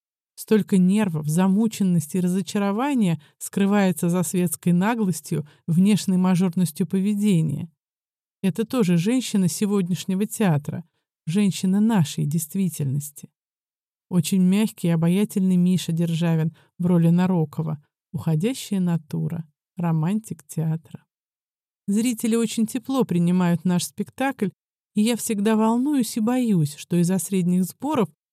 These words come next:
он может исчезнуть с нашей афиши. Я уже не раз повторяла, что не борец,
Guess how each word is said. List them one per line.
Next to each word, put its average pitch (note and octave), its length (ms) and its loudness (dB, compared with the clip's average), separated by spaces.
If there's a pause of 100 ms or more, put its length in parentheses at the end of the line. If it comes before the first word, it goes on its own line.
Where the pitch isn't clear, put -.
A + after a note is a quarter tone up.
(200)
он G#3+ 180 2
может G#3+ 300 0
исчезнуть D3 600 -2
с - 60 -16
нашей E3 440 -2
афиши. - 520 -12 (1300)
Я A3 220 2
уже G#3+ 160 2
не A3+ 140 4
раз A3 180 2
повторяла, C4 640 0
что - 240 -2
не C4+ 120 0
борец, D#3+ 640 0